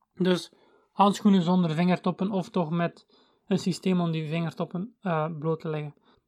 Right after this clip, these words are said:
Dus dat is ook een tip voor, eh, werken met je fototoestel in de kou. Een andere belangrijke tip als je fotografeert in de kou is eigenlijk, eh, niet te vergeten dat,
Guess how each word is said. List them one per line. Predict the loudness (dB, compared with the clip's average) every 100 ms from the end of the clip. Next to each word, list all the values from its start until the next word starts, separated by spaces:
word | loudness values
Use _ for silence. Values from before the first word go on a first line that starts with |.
| -4
Dus | 6
dat | 8
is | 8
ook | 8
een | 6
tip | 6 0
voor, | 0 2 2
eh, | 4 4 4 2 0
werken | -4 2 2 2 2
met | 2
je | 0
fototoestel | -2 -4 -6 -8 -8 0 0 0
in | -4 -2
de | -2 -6
kou. | 0 4 4 0 _ _ _ _ _
Een | 4
andere | 6 8 6 4
belangrijke | 6 8 8 6 2 -2
tip | -4 -4 -4 -12
als | -2 0 2 0
je | 2 2 0 -6 -20
fotografeert | -10 -6 -2 0 0 0 0 0 0
in | -2
de | -2
kou | 2 6 4 2 _ _ _
is | -6 -2
eigenlijk, | 0 0 0 -2 -2 0
eh, | 2 2
niet | 4 4
te | 2
vergeten | 0 0 0 0 0 -2
dat, | 0 -2